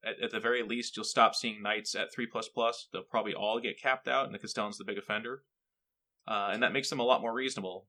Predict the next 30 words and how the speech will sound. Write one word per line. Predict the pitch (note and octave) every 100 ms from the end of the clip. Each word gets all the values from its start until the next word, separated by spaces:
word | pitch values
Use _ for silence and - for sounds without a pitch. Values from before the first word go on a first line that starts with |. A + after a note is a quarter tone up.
| -
Knights | A#2+ A#2+
are | B2
already | B2+ A2+
really | A#2 G#2 G2
good, | B2+ G2+ G2 - _ _ _
but | G#2+ A2+
there's | A2+
just | A#2+ - -
certain | A#2 G#2+
lists | G#2+ A2+ A2+ -
and |
there's | G2 -
certain | A2+ G#2+ F#2+ -
combos | A#2 A2+ G2 F#2+
that, | E2+
like, | F#2+ -
cannot | B2 G#2+ G#2 G#2+ - -
compete | G#2+ A2+ G2+ -
with | G2
a | F#2+
three | - G2
plus | G2 -
plus | - G2 -
Knight. | G#2 F#2+
They | G2
just | G2 G#2+
have | G2+
to | G2
ignore | F#2 G2 G#2
it, | C3+